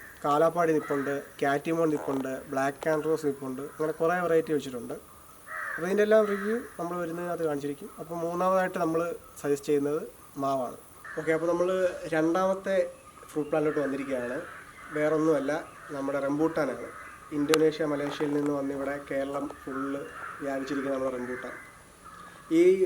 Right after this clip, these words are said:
റംബൂട്ടാൻ എന്നുള്ള പേര് വരാൻ കാരണം ഇതിൻ്റെ, ഉണ്ടോ, ഇതിൻ്റെ പഴമെന്ന് പറഞ്ഞാൽ ഒരു ഹെയറി സ്ട്രക്ചറായി, ഹെയർ കൂട്ട് പഴത്തിന് മുകളിൽ കാണും.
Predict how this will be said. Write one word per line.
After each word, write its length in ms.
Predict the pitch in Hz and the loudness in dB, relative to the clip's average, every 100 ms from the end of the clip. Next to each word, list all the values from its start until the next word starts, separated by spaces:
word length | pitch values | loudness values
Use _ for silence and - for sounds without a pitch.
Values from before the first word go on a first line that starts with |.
| 160 | 2
റംബൂട്ടാൻ 280 | 165 190 208 | 0 0 2
എന്നുള്ള 180 | 202 196 | 2 2
പേര് 200 | 175 180 196 | 2 2 4
വരാൻ 180 | 180 170 | 2 2
കാരണം 280 | 160 147 165 - - - - - | 0 0 -4 -6 -14 -16 -14 -6
ഇതിൻ്റെ, 220 | 151 165 165 | 0 2 2
ഉണ്ടോ, 160 | 139 131 - - - - - | 0 -4 -8 -14 -14 -14 -6
ഇതിൻ്റെ 200 | 180 185 185 | -4 0 4
പഴമെന്ന് 300 | 175 202 202 | 4 4 4
പറഞ്ഞാൽ 220 | 180 180 175 | 4 4 2
ഒരു 60 | 170 | 4
ഹെയറി 300 | 170 180 196 | 6 6 6
സ്ട്രക്ചറായി, 420 | 196 156 - 139 131 151 | 0 -4 -2 0 0 2
ഹെയർ 240 | 160 180 180 - - - - | 4 4 2 -4 -16 -18 -6
കൂട്ട് 260 | 147 147 151 - | -6 -2 -4 -2
പഴത്തിന് 280 | 147 139 151 | -4 0 0
മുകളിൽ 200 | 139 135 123 | 0 -4 -8
കാണും. 180 | 120 | -14